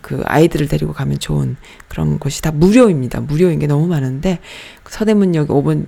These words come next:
오 번 출구에는 쌀박물관, 농협 건물, 그 쌀박물관이요. 그 옛-, 농협 본사, 농협 그 건물, 그 본사가 있는데 옛날에 거기가 정미소였던 자리인 거예요. 일제시대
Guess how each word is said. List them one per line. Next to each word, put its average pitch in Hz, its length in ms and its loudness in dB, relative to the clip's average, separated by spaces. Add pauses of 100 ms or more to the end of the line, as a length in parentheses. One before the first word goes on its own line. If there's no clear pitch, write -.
(140)
오 156 80 0
번 165 160 0
출구에는 147 480 -2
쌀박물관, 156 880 0 (340)
농협 196 540 6
건물, 139 360 0 (220)
그 - 80 0
쌀박물관이요. 202 1160 4 (580)
그 165 140 0
옛-, 165 220 4 (200)
농협 214 340 6
본사, 196 460 6
농협 175 420 4 (120)
그 - 120 -6
건물, 170 460 4
그 - 100 -10
본사가 180 460 4
있는데 151 460 0 (320)
옛날에 208 360 6
거기가 165 220 4
정미소였던 165 920 2
자리인 135 340 -2
거예요. 120 320 -6
일제시대 160 500 -2